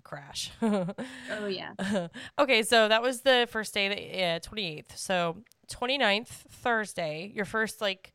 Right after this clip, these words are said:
Speaker 1: full day at Disney. Um,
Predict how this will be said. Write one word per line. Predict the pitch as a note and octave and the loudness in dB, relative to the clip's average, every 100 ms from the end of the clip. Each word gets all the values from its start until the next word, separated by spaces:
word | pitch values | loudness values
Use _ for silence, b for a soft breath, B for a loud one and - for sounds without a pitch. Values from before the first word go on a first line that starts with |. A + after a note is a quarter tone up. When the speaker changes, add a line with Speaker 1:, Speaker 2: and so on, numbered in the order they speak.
| b b b | b b b
Speaker 1:
full | - C#4 C4+ B3+ | -8 2 4 4
day | G#3 E3+ E3 F#3 _ | 4 4 2 -4 _
at | G3 F3+ | 2 2
Disney. | F3 D#3+ E3 E3 G3 B B B B G3 | 0 -8 -8 -12 -14 B B B B 2
Um, | F#3 F3+ F3 E3+ | 4 4 0 -6